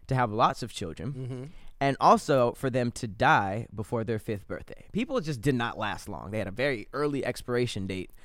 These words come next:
Speaker 1: So kids were just dying left and right, played in the, the wrong mud, sneezed and, and died the next day. Um,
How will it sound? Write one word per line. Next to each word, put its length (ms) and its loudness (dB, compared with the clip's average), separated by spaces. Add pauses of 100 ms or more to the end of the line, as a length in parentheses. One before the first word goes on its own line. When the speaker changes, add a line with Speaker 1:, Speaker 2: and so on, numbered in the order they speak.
(220)
Speaker 1:
So 160 -8
kids 320 0
were 80 -6
just 280 -6 (400)
dying 400 2
left 240 0
and 100 -2
right, 240 2
played 280 2
in 100 0
the, 60 -2
the 180 -4
wrong 320 2
mud, 460 0 (840)
sneezed 640 0
and, 260 -4
and 220 -4
died 300 0
the 60 -6
next 260 -8
day. 240 -12 (360)
Um, 580 -2